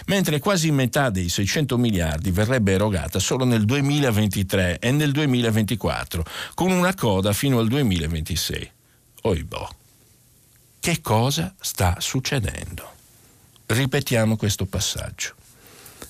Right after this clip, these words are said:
che è molto importante, perché la velocità nel contrasto della crisi è tutto. Nel duemilaventuno gli esborsi previsti dalla proposta di regolamento valgono solo il cinque virgola nove per cento dell'intero pacchetto.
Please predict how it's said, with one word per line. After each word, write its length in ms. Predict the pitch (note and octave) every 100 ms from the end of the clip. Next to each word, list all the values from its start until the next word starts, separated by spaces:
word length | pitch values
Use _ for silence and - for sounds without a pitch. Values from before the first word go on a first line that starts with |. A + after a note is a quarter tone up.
| -
che 160 | - A2
è 40 |
molto 360 | A2+ F#2+ G2 A2
importante, 720 | G2+ G#2 - - - - - -
perché 280 | - F#2+ G#2+
la 120 | G#2+
velocità 800 | A2 A#2 A#2 - F#2+ - E2 A#2 - - -
nel 140 | - E2+
contrasto 640 | E2 E2 - E2 E2 D#2
della 240 | C#2+ -
crisi 420 | - D#2+ D2+ D2+ - _ _
è 180 | A2
tutto. 400 | - - - - - - - - - - - - - - - - _
Nel 200 | - G3
duemilaventuno 840 | A3 B3 D4+ G#3 F#3+ F#3+ E3 A2
gli 80 | F2+
esborsi 420 | F2+ F2+ C3 -
previsti 480 | F#2 F2 F2+ B2 G#2
dalla 260 | F2 D#2+ D2+
proposta 460 | - F2+ A2+ A2+
di 100 | F2
regolamento 560 | E2 D#2+ E2 F#2+ C3 G#2+
valgono 360 | F#2 G2 F#2+ F#2+
solo 240 | - A2+
il 100 | G2+
cinque 460 | F#2+ G#3+ A3+ G#3 E3+
virgola 340 | D3+ C#3+ B2+
nove 260 | B2+ B2 A2
per 180 | -
cento 340 | G2+ - G2 F#2
dell'intero 480 | F#2 F2 F2 D#2 D#2+
pacchetto. 640 | E2+ E2 - D2 - -